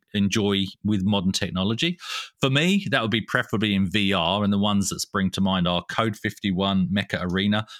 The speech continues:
but apparently that's only available in the U S A.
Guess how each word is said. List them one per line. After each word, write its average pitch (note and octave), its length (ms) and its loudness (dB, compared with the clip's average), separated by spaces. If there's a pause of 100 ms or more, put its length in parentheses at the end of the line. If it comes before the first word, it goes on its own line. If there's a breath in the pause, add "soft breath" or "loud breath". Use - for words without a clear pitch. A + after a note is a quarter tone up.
(120)
but C#3+ 100 -2
apparently A3 380 0
that's F#3 240 0
only F#3 180 2
available D#3+ 560 2
in D3+ 160 0
the D3 80 -2
U C#3 180 2
S B2+ 220 0
A. E3 260 0